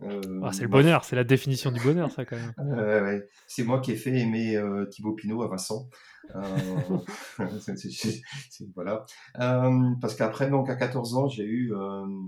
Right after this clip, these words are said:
Speaker 1: un souci de santé, on va dire. Euh, j'ai eu une scoliose, une scoliose, donc déformation de la colonne vertébrale. Et j'ai, j'ai traîné dans les hôpitaux pendant, euh, trois ans. Euh, j'ai passé, euh, mille neuf cent soixante-seize, vous, ça vous évoque rien,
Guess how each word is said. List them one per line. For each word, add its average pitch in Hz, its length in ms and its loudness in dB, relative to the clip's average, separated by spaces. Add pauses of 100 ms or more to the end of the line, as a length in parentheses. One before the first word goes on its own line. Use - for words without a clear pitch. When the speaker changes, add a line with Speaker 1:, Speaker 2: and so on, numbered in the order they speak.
(120)
Speaker 1:
un 90 60 -14
souci 131 280 -6
de 147 40 -10
santé, 127 400 -2
on 151 80 -2
va 104 100 -4
dire. 131 360 -6 (100)
Euh, 107 340 -2
j'ai 104 100 -6
eu - 20 -2
une 123 80 0
scoliose, 117 540 -2
une - 60 -18
scoliose, 104 440 -4
donc 98 160 -4
déformation 101 500 -6
de 101 60 -6
la 101 60 -8
colonne 101 220 -6
vertébrale. 101 600 -4 (640)
Et - 80 -4
j'ai, - 240 -8 (1040)
j'ai 107 100 -10
traîné 127 240 2
dans 127 100 6
les 110 140 2
hôpitaux 110 380 -2
pendant, 98 640 -2
euh, 92 60 -2
trois 92 280 -4
ans. 123 240 -6 (680)
Euh, 98 460 -8
j'ai 92 140 -10
passé, 113 840 -4
euh, 107 180 -2
mille 101 160 -4
neuf 113 140 -2
cent 120 120 -6
soixante-seize, 117 640 -4
vous, 120 120 -6
ça 104 160 -4
vous 90 180 -6
évoque 92 240 -4
rien, 107 360 -4